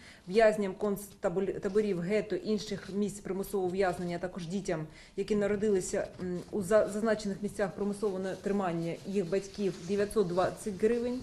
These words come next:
Особам, які мають особливі заслуги перед Батьківщиною, виплата встановлена в розмірі дві тисячі дев'ятсот сімдесят п'ять гривень. Членам загиблих і дружинам,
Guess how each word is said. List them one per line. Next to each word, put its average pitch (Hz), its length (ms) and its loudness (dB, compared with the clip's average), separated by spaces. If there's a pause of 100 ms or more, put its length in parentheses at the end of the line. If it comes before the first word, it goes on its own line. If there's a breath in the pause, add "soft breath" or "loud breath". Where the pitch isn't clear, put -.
(480 loud breath)
Особам, 233 400 4
які 226 240 2
мають 220 280 6 (140)
особливі 226 500 2
заслуги 208 400 2
перед 214 280 4
Батьківщиною, 196 640 0
виплата 196 360 0
встановлена 185 640 0
в 170 80 -4
розмірі 190 420 4
дві 165 180 0
тисячі 247 400 -2
дев'ятсот 202 580 0
сімдесят 196 580 2
п'ять 180 280 2
гривень. 202 440 2 (640 loud breath)
Членам 277 440 4
загиблих 202 680 2
і 226 80 -2
дружинам, 196 600 0